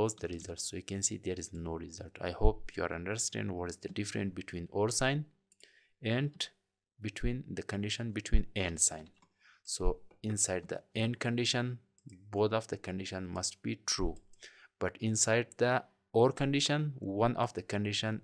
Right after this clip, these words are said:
if one of the condition is true, then it will work. So otherwise, uh, if the both of the condition is,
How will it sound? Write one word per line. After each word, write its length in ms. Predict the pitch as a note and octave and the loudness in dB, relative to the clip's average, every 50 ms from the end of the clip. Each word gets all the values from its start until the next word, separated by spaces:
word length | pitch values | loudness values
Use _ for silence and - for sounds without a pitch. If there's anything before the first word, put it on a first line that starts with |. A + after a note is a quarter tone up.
| - _ - | -10 _ -8
if 220 | G#2 F#2+ - - | -8 -8 -8 -6
one 260 | G2+ F#2+ G2+ G#2 G#2 | -4 0 0 0 0
of 100 | G2 - | 0 -4
the 80 | - - | -6 -8
condition 480 | - - G2 G2 G2 F#2 - G2 F#2 | -6 -4 -4 -4 -2 -4 -4 -4 -4
is 160 | F2+ F2 - - | -2 -2 -2 -2
true, 320 | - - B2 C#3+ D3+ D3 - - _ _ - - - _ _ _ | 2 2 2 2 2 0 -6 -14 _ _ -20 -20 -20 _ _ _
then 220 | - G#2+ A2 - D2+ | -2 -2 0 0 -2
it 160 | G2+ G2 - | -4 -6 -6
will 200 | - F#2 E2+ E2 | -4 -4 -4 -4
work. 360 | E2 E2+ E2 D#2 - - - - _ - - - - _ _ _ _ _ _ _ _ _ _ - - - - - - - - - - _ _ | -2 -4 -4 -4 -6 -14 -20 -20 _ -20 -20 -20 -20 _ _ _ _ _ _ _ _ _ _ -14 -14 -14 -14 -14 -20 -20 -20 -20 -20 _ _
So 240 | - - - F#2+ F#2 | -10 -6 -2 -2 0
otherwise, 960 | - G2+ F#2+ A2 A2 B2 C3 C3+ C#3+ D3 D3+ C#3+ - - - - - - - - - | 0 2 4 6 8 8 10 10 10 8 8 6 6 6 6 4 4 2 0 -2 -4
uh, 300 | F#2 F2+ F2 F2 F2 E2+ - | 0 0 2 2 2 0 -2
if 260 | F#2 F2+ - - - | -4 -8 -8 -8 -6
the 160 | F#2 F2 F2 | -4 -4 -4
both 300 | F2 F2+ - G2+ G2+ G#2 | -4 -2 2 4 4 4
of 120 | G#2+ G#2+ | 4 4
the 100 | - G#2+ | 4 2
condition 440 | - - G#2 G2+ G2+ F#2+ G#2+ G2+ G2 | 2 0 -4 -4 -4 -6 -6 -6 -4
is, 320 | G2 G2 - - - - | -2 0 0 0 0 -2